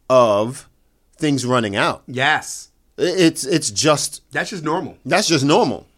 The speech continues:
Speaker 2: You get somewhere and it's late, you're already behind the eight ball.
Speaker 1: You're already behind the eight ball. Now, our, ours, I think our last seating would be at, like, two thirty, something like that.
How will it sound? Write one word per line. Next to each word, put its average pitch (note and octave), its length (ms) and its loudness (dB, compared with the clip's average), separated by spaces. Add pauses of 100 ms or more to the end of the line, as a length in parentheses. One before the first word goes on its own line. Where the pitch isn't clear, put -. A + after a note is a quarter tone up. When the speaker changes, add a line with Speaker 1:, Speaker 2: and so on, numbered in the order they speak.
(280)
Speaker 2:
You A#2 120 -16
get E3+ 140 -8
somewhere E3+ 560 -4 (560)
and B2+ 140 -8
it's B2+ 120 -10
late, C3+ 420 -8 (100)
you're C3 200 -12
already C3 500 -8
behind A2+ 360 -12
the A2+ 80 -18
eight F#2+ 160 -20
ball. E2 240 -20
Speaker 1:
You're F3+ 200 2
already E3 220 0
behind D#3+ 360 -4
the C3+ 120 -4
eight D#3+ 160 -2
ball. E2+ 340 -6 (380)
Now, B2+ 540 -2 (1160)
our, D#3 340 -2 (140)
ours, D#3 760 -4
I G#2+ 80 -12
think E3 220 -10
our C#3 100 -2
last A#2 500 -6
seating C#3 580 -8 (760)
would F#2 160 -18
be G2+ 160 -10
at, D2+ 80 -12
like, D#2+ 260 -16
two F#2+ 360 -16
thirty, G2 720 -16
something G#2 380 -16
like G2+ 180 -14
that. G#2 320 -14